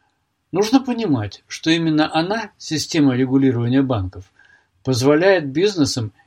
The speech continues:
и домашним хозяйствам избежать коллапса, как тот, который случился во многих странах в результате глобального финансового кризиса две тысячи седьмого-две тысячи восьмого годов. В-третьих, это Китай.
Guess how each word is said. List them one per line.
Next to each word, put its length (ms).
и 60
домашним 520
хозяйствам 720
избежать 540
коллапса, 600
как 240
тот, 220
который 460
случился 580
во 140
многих 280
странах 520
в 40
результате 520
глобального 580
финансового 600
кризиса 500
две 140
тысячи 320
седьмого-две 720
тысячи 360
восьмого 400
годов. 340
В-третьих, 600
это 240
Китай. 500